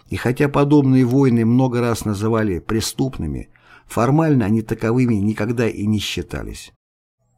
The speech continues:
Ни одно из современных обоснований юрисдикции суда в Нюрнберге по этой теме не заслуживает внимания.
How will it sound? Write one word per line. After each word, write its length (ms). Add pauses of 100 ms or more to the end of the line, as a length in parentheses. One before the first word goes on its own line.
Ни 200
одно 400
из 160
современных 760
обоснований 840
юрисдикции 760
суда 360
в 100
Нюрнберге 560
по 140
этой 280
теме 440 (360)
не 100
заслуживает 680
внимания. 600